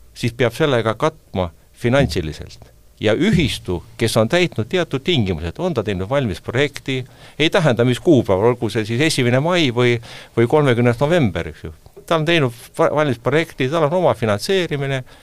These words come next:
kõnnib siis nii-öelda endisesse KredExisse, on täitnud tingimused, tehakse otsus ja teatud aja jooksul saab ta selle raha ja, ja, ja renoveerib, eks ju. Sellisel käitumisel, nagu praegu seda mina väidan,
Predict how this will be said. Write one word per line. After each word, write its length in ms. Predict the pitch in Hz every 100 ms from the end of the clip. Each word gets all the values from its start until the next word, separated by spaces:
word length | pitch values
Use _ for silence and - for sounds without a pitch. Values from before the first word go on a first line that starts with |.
| - - _ _ -
kõnnib 320 | 170 160 117
siis 220 | 131 120
nii-öelda 320 | 131 123 120 156
endisesse 480 | 127 110 110 139
KredExisse, 800 | 135 220 220 165 - 151 - 151 127 - - - - _ _ _ - - _
on 180 | - 147
täitnud 320 | 170 160 156 151
tingimused, 600 | 240 196 180 160 160 156
tehakse 320 | 156 147 220
otsus 260 | 214 165 156
ja 100 | 156
teatud 340 | 175 165 156
aja 220 | 185 160
jooksul 320 | 151 143 147 135
saab 180 | 151
ta 120 | 147 147
selle 180 | 151 196
raha 240 | 180 147
ja, 140 | 143 143
ja, 240 | 143 151 151
ja 160 | 151
renoveerib, 560 | 147 147 185 151 101 80
eks 140 | -
ju. 100 | 80 - - - - _ _ -
Sellisel 520 | - 202 185 120 104
käitumisel, 540 | 127 131 123 98 92 101
nagu 140 | 98 110
praegu 300 | 151 117 -
seda 140 | 92
mina 220 | 139 139 95
väidan, 400 | 98 90 80